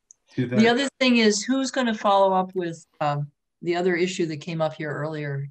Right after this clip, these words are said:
Speaker 2: tonight is what's realistic in terms of storage? You know, the
Speaker 1: Okay.
Speaker 2: tech, the tech part.
Speaker 1: Yeah, so I can,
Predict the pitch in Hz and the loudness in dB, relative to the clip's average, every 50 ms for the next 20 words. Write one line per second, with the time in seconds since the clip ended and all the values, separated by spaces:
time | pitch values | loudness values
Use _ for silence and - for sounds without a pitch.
0 | - - - 151 151 147 147 143 - 131 135 135 - - _ _ _ _ _ _ | -12 -14 -10 -8 -6 -4 -4 -4 -6 -6 -6 -8 -8 -10 _ _ _ _ _ _
1 | _ - _ _ _ _ _ _ _ _ _ _ _ _ _ _ _ _ - 147 | _ -20 _ _ _ _ _ _ _ _ _ _ _ _ _ _ _ _ -14 -10
2 | 151 151 175 190 196 190 - - - 180 185 180 180 175 170 170 165 - - - | -4 0 0 0 0 -2 -4 -8 -4 -2 -2 0 0 0 -2 -2 -4 -6 -8 -12
3 | _ _ _ _ - 143 175 170 165 165 156 147 156 151 147 147 143 139 143 - | _ _ _ _ -14 -12 -10 -8 -8 -8 -8 -8 -6 -4 -4 -4 -4 -6 -12 -18
4 | _ _ _ _ _ _ _ _ _ - - - - - 175 170 165 147 131 123 | _ _ _ _ _ _ _ _ _ -14 -12 -12 -8 -4 -2 0 0 0 -2 -4
5 | 123 - - - _ _ _ _ _ _ _ _ - - - - - _ - - | -6 -12 -16 -16 _ _ _ _ _ _ _ _ -18 -16 -16 -18 -16 _ -14 -16
6 | - - - - - - _ - - _ - - - - - _ _ - 170 160 | -14 -16 -20 -20 -20 -20 _ -20 -20 _ -20 -20 -20 -20 -20 _ _ -4 -2 -2
7 | 151 147 156 - - - 170 - - - _ - 156 175 160 - 202 180 - - | -2 -2 -6 -4 -4 -4 -4 -4 -6 -14 _ -10 -8 -8 -6 -4 -4 -4 -4 -4
8 | - - 170 170 170 165 - _ _ _ _ _ _ _ _ _ _ _ _ _ | -2 0 0 0 0 -2 -6 _ _ _ _ _ _ _ _ _ _ _ _ _
9 | _ _ _ _ _ _ - 117 113 104 90 90 - - 113 87 95 123 131 131 | _ _ _ _ _ _ -10 -6 -4 -4 -4 -6 -6 -4 -2 -2 -2 -2 -2 -2
10 | 127 117 110 | -2 -2 -4